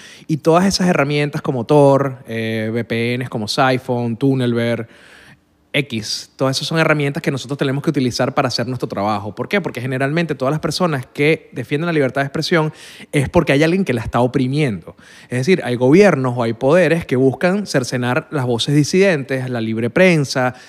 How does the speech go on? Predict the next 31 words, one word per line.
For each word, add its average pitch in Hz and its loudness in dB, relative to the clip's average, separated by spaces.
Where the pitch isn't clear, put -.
las 120 -6
conversaciones 135 -2
en 156 2
línea, 202 2
para 123 0
ellos 135 -2
poder 131 0
sembrar 170 2
su 160 -2
línea 127 -2
de, 110 -2
de, 107 -4
de 110 -2
opinión, 131 2
pues 98 -4
su 123 -4
línea 131 0
editorial 151 4
y 175 4
además 165 2
acallar 156 2
todas 147 4
las 175 2
denuncias 175 6
en 139 0
contra 135 2
de 160 4
las 123 0
arbitrariedades 123 -2
de 135 2
los 104 -4